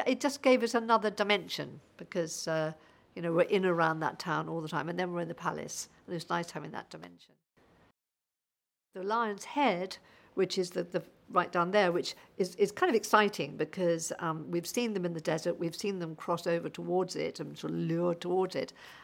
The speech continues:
and then we have this kind of fairly, um,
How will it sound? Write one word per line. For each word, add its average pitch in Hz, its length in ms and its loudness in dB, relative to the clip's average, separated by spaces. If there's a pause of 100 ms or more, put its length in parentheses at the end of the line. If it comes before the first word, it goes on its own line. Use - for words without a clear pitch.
and 185 140 -2
then 226 200 6
we 214 120 4
have 190 240 0
this 185 200 -6 (400)
kind 220 160 0
of 208 80 -6
fairly, 175 720 -2 (320)
um, 175 800 -4